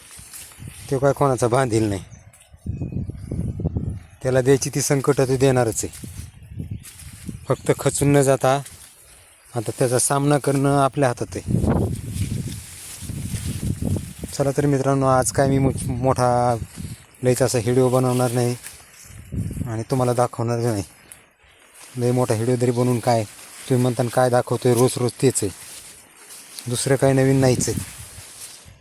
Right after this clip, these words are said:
पण कसं असतं मित्रांनो, एका शेतकऱ्याला दाखवायसारखं त्याच्या शेतातलंच असतं, म्हणून हा छोटासा प्रयत्न असतो. आपल्याला कुठे मेकअप करून, अ,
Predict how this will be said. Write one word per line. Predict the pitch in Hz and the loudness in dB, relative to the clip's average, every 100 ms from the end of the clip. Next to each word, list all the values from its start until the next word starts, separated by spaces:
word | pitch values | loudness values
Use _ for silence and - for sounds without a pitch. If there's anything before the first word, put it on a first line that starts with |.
| - - | -20 -14
पण | 127 | -12
कसं | - 151 160 | -2 0 2
असतं | 143 147 | 0 -2
मित्रांनो, | 135 135 135 | -2 -2 -2
एका | 135 131 | 0 0
शेतकऱ्याला | - 147 - 143 135 131 - - - - - - 123 | 0 -2 2 4 4 4 0 -8 -6 -6 -4 -4 0
दाखवायसारखं | 139 - 151 156 143 165 | 2 2 2 2 2 2
त्याच्या | 156 151 | 2 2
शेतातलंच | 165 156 165 143 123 | 2 2 2 2 2
असतं, | - - - - - - - - - - - - - - - - - - - - - - - - | 0 -2 -4 -4 -6 -10 -6 0 0 0 -2 -2 -2 -2 -4 -2 -2 -2 -6 -6 -8 -10 -10 -4
म्हणून | 139 147 | 0 2
हा | 143 | 2
छोटासा | 143 - 165 156 | 2 2 2 2
प्रयत्न | 147 143 139 | 2 2 2
असतो. | 117 - - - - - - - - - - - - - - - - - - - - - - - - - - - - - - - | -4 -6 -16 -16 -18 -18 -20 -20 -20 -20 -18 -18 -18 -20 -20 -20 -20 -16 -16 -14 -16 -8 -6 -6 -8 -8 -8 -6 -6 -6 -10 -6
आपल्याला | 120 123 135 | -6 0 2
कुठे | 139 139 139 | 4 4 4
मेकअप | 135 131 127 | 4 2 0
करून, | - 131 131 | 0 2 2
अ, | 131 131 131 131 | 2 2 2 2